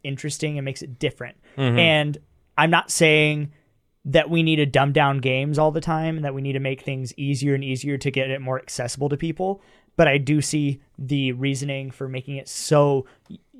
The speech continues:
Speaker 1: you don't feel like the game is working against you as you're trying to experience the story.
Speaker 2: Sure.
Speaker 1: So that's kinda where I come from a little bit. I am more of a writer than anything.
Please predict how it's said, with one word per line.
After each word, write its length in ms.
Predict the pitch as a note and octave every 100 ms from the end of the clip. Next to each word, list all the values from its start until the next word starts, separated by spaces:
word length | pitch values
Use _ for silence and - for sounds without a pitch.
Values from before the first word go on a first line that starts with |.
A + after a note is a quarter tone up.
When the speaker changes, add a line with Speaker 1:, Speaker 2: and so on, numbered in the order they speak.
| -
Speaker 1:
you 180 | F#3+ D#3
don't 320 | D3 D#3+ -
feel 220 | - C#3+
like 320 | C3+ C3 _ A#2 -
the 160 | C#3+
game 340 | C3+ C#3+ C#3+ C3+
is 120 | A#2+
working 440 | A#2+ D3+ D3+ D3+
against 480 | C3 B2+ B2+ C#3+ -
you 200 | E3 D#3+
as 100 | C3+
you're 100 | C3
trying 300 | - C3+ C3+
to 140 | - C#3+
experience 560 | - - C3 B2+ C3+
the 80 | C3+
story. 480 | - A2+ B2 D#3+ G#3+ -
Speaker 2:
Sure. 280 | A2 F2+ - _ _ -
Speaker 1:
So 300 | - E3+ C#3+
that's 340 | D3+ F#3+ -
kinda 260 | F#3 F#3 D#3
where 160 | D3
I 160 | B2+ C#3
come 200 | D#3+ D#3
from 180 | E3+ E3
a 60 |
little 160 | E3 E3+
bit. 180 | F3+ E3+
I 140 | C#3
am 120 | D#3 D#3
more 220 | D3 D#3
of 80 | C#3+
a 40 |
writer 500 | C#3 C3 D3 D#3+ F3+
than 160 | E3 D3
anything. 480 | D3+ D#3 D3+ E3+